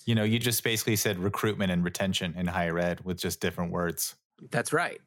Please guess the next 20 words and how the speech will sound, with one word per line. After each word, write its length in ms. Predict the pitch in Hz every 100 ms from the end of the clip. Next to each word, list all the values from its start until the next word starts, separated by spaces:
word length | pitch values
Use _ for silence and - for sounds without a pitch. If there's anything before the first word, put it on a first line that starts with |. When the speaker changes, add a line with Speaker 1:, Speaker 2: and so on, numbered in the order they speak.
| -
Speaker 2:
And 160 | 117
that's 300 | 120 127 -
what, 160 | 131 120 -
you 100 | 117
know, 80 |
we've, 300 | 110 127 131 127
we've 220 | 131 139
seen 240 | - 143
this 160 | 135 131
for 140 | -
some 240 | - 127 110
time. 280 | 131 139 135
In 60 |
fact, 300 | 113 131 -
one 160 | 131 143
of 80 | 135
our 160 | 131
other 160 | 131 123
portfolio 580 | - 117 - 135 139 123
companies, 640 | - 107 113 110 107 -